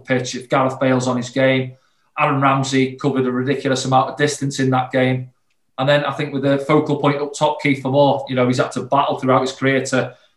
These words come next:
to get to where he has, you know, playing a lot of lower league football. And, uh, I think, you know, with him being up there in that focal point, uh, we get the ball up to him, and then you've got your runners off him. And, uh, I think, I think he's been good as well. Obviously, he didn't play against Italy with him being on a yellow card and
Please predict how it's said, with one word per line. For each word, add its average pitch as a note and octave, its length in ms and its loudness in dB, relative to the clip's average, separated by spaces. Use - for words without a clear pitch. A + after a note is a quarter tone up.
to C3+ 100 -4
get D#3+ 240 -2
to C#3 100 0
where C#3 180 4
he C3 80 2
has, C#3 300 4
you C3 60 -2
know, B2+ 160 0
playing B2+ 240 -2
a B2+ 60 -2
lot C3 140 0
of B2 80 -2
lower B2+ 220 2
league B2+ 220 0
football. C#3 640 2
And, C#3 200 0
uh, D3+ 260 4
I - 60 -6
think, D#3 280 -2
you C#3+ 60 -2
know, B2+ 100 2
with C#3 160 2
him C#3+ 120 0
being C#3 220 0
up A#2 100 -4
there B2+ 160 4
in B2+ 80 0
that B2 200 -6
focal C3 400 0
point, B2+ 440 -2
uh, B2 320 2
we B2+ 60 -4
get - 160 -2
the C3 60 -8
ball B2+ 320 4
up - 80 -8
to C#3+ 120 2
him, C#3 140 6
and B2+ 80 2
then B2+ 140 2
you've B2+ 100 -2
got D3 160 0
your B2 80 0
runners B2 300 0
off - 220 0
him. B2+ 280 -2
And, C3+ 200 2
uh, C#3 200 4
I - 40 -10
think, C#3 180 -2
I C3 60 -4
think D3 140 -2
he's C#3 180 -2
been C3+ 180 -2
good C#3 140 0
as B2+ 60 0
well. D3 160 2
Obviously, C#3+ 380 2
he D3 160 0
didn't C3 200 0
play C3+ 180 2
against C3 260 -2
Italy C3+ 360 0
with B2+ 140 0
him B2+ 100 0
being C3+ 240 0
on B2+ 160 0
a B2 40 -2
yellow B2+ 280 -2
card C3 380 4
and B2 200 -4